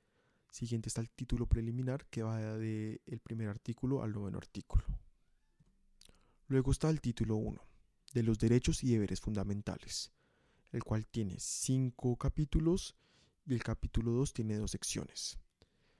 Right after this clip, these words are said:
El título uno va del artículo once hasta el artículo cincuenta y cinco.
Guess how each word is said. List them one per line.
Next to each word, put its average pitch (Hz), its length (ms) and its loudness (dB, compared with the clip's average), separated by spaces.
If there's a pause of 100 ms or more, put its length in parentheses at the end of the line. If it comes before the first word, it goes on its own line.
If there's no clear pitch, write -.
(380)
El 117 160 -2
título 123 380 4
uno 131 260 2
va 107 240 2
del 107 300 0
artículo 120 520 0
once 156 400 4
hasta 110 200 -2
el 107 60 0
artículo 101 500 -2
cincuenta 101 400 -4
y 101 60 0
cinco. - 380 -4